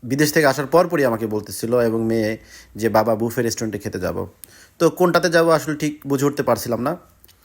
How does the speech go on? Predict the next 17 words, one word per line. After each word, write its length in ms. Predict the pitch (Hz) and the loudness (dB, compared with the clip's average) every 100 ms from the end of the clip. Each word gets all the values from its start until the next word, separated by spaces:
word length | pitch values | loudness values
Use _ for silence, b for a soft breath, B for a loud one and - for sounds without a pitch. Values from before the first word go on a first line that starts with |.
| B B | B B
পরবর্তীতে 460 | 180 175 175 151 160 | 2 4 2 0 2
ভাবলাম 340 | 139 143 143 | 2 2 2
যে, 120 | 139 | 2
যেহেতু 260 | 123 123 127 | 0 -2 -2
সাভারে 460 | - 127 131 135 | 0 2 4 2
সিটি 220 | 131 160 170 | -2 -4 0
সেন্টারের 360 | 156 143 143 | 2 2 2
উপরে 300 | 135 123 127 | 0 0 0
এত 140 | 127 127 | 2 0
কাছে 400 | 120 117 139 127 | -2 0 -2 -2
যেহেতু 240 | 123 127 | -4 -4
একটা 180 | 117 117 | -4 -4
সুন্দর, 520 | - 151 160 131 113 - b b b b b b | -6 -4 0 2 0 -8 b b b b b b
খুবই 260 | - 226 | -2 0
সুন্দর 400 | 196 170 151 147 160 - | 2 2 4 4 2 -4
এর 200 | 123 113 | -2 0
ডেকোরেশন, 720 | 131 135 127 120 135 131 135 | 0 2 0 0 -2 -2 -4